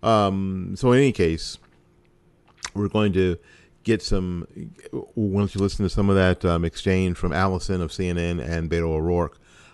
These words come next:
um, and then we're going to get, um, the voice of reason when it comes to the Constitution, my friend Chris Ann Hall, in on what really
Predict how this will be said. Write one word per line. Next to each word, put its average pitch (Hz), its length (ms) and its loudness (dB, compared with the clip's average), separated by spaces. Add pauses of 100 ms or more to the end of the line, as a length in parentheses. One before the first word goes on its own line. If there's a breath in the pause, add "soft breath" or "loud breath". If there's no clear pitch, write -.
um, 85 360 -2
and 98 220 0
then 98 160 2
we're 92 140 0
going 92 260 -2
to 87 140 -4
get, 90 340 0
um, 82 320 -2
the 80 80 -2
voice 87 440 -2
of 82 280 -8
reason 82 580 0 (560 soft breath)
when 87 180 -2
it 85 100 -4
comes 90 160 -2
to 90 40 -4
the 82 80 -2
Constitution, 87 640 -4
my 85 160 0
friend 82 320 -4
Chris 85 300 -4
Ann 80 160 -2
Hall, 85 400 -2
in 78 260 -4 (420 loud breath)
on 82 340 -4
what 101 380 4 (520)
really 90 720 2